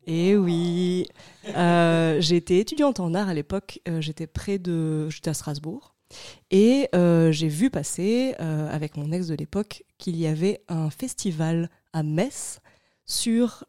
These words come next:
euh, qui s'appelait Dress Code, je crois, et qui était sur la performance du genre. Euh, c'était un truc qui durait tout un week-end, il y avait plein de choses, et il y avait un atelier drag king. Moi, je ne savais pas du tout ce que c'était. Euh, mon ex était un peu plus renseigné. Euh,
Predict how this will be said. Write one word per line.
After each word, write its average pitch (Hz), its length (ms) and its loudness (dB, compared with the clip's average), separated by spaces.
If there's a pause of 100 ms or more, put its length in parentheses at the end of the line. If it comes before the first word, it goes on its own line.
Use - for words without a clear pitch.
(120)
euh, 170 360 2
qui - 100 -10
s'appelait 165 240 -8 (160)
Dress 214 340 -6
Code, 180 380 -6
je 208 140 -4
crois, 220 260 -8 (580)
et 170 80 -2
qui - 140 -6
était 208 200 0
sur 240 280 -2
la 180 120 0
performance 196 800 -4
du 170 140 0
genre. 160 520 -6 (520)
Euh, 147 680 -4 (160)
c'était - 280 -10
un 131 80 -10
truc - 180 -12
qui - 140 -10
durait 156 220 -6
tout - 200 -10
un - 20 -4
week-end, 160 340 -8
il 170 100 -2
y - 20 -2
avait 151 100 -2
plein 190 200 -4
de 170 40 -4
choses, 220 340 -4
et - 120 -6
il 190 60 0
y 175 60 2
avait 160 180 2
un 233 100 4
atelier 180 360 2
drag 185 280 -2
king. 160 300 -4 (580)
Moi, 185 80 2
je 214 80 2
ne 196 60 2
savais 165 180 0
pas 190 140 -2
du 170 80 -4
tout - 100 -16
ce - 60 -8
que - 80 -6
c'était. 160 400 -6 (480)
Euh, 147 100 0
mon 151 200 0
ex 190 120 -4
était 170 140 -6
un 156 80 -2
peu 170 100 -6
plus 185 140 -2
renseigné. 160 520 -2 (640)
Euh, 165 440 4